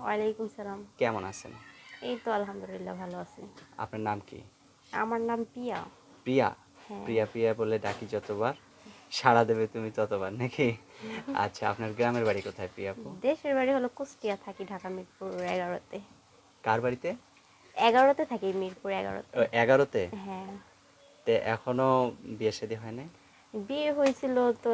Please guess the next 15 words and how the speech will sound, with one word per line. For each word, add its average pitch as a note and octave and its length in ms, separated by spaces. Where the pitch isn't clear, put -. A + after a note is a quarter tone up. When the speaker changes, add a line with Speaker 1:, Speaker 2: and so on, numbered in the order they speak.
Speaker 1:
একটা - 240
মেয়ে G#3+ 300
আছে। G3+ 300
Speaker 2:
একটা - 200
মেয়ে A2+ 280
আছে? B2+ 240
Speaker 1:
হ্যাঁ, G3 320
ছয় A3+ 200
মাসের G#3 400
রাইখা G3 320
হাজবেন্ড G3 420
মারা F#3+ 300
গেছে। - 240
Speaker 2:
হাজবেন্ড A2 300
মারা A2+ 200